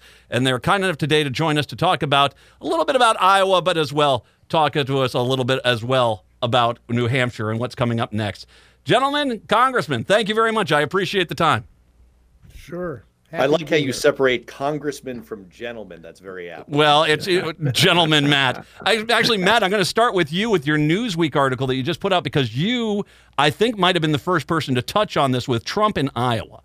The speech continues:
Speaker 1: and that he's not this fresh-faced new candidate. He is, you know, he's far closer to an incumbent than he is to a new person. So a fifty-one percent turnout for him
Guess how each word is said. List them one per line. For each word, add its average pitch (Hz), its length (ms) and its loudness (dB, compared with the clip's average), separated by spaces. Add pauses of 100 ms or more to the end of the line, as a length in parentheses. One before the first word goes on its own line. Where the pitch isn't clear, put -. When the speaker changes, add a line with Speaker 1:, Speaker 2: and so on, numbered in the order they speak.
(580)
Speaker 1:
and 160 240 2
that 156 260 2
he's 175 540 -2
not 370 280 2
this 220 200 -2
fresh-faced 196 760 0
new 170 340 2
candidate. 220 680 -4 (400)
He 240 340 0
is, 202 480 2
you 175 240 0
know, 143 40 2
he's 180 400 0
far 277 320 4
closer 196 320 -2
to 156 160 -2
an 143 80 0
incumbent 160 800 -2
than 147 200 0
he 135 200 0
is 139 300 0
to 120 520 -2 (340)
a 131 120 2
new 160 420 0
person. 175 480 -2
So 160 300 0 (340)
a 160 140 0
fifty-one 254 800 -2
percent 226 640 -2
turnout 220 460 0
for 160 140 2
him 151 300 0